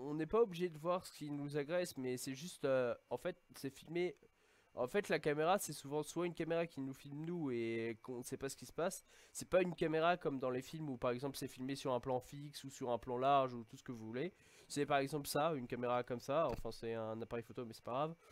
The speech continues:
Ou un téléphone ou une tablette, en fait, qui nous filme dans des endroits où, parce que le monde a été attaqué par, euh,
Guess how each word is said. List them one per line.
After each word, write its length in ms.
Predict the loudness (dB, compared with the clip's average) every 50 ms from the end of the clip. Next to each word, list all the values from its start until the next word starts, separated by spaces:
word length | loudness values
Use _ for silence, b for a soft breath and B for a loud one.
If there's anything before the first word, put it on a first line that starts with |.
| B B B B B
Ou 260 | 2 6 8 8 10
un 220 | 10 10 8 6
téléphone 680 | 4 2 0 0 0 0 4 6 8 8 8 8 6 2
ou 60 | 0
une 120 | -2 -2 -2
tablette, 380 | -2 -4 -2 0 0 0 0
en 80 | 0 -2
fait, 220 | -2 -4 -6 -6
qui 100 | -6 -8
nous 140 | -8 -8 -8
filme 440 | -8 -10 -10 -6 -4 -4 -4 -4 -4
dans 160 | -4 -4 -4
des 160 | -4 -4 -4
endroits 420 | -6 -4 0 2 4 4 4 4 4
où, 320 | 2 -2 -4 -8 -8 -8 -6
parce 180 | -4 -4 -4 -2
que 120 | -2 -2
le 120 | 0 0
monde 280 | 0 -2 -2 -2 0 0
a 60 | 0
été 180 | 0 0 -2 -2
attaqué 340 | -2 -4 -6 -4 -4 -4 -2
par, 440 | 0 2 2 4 2 2 0 -6
euh, 40 | -6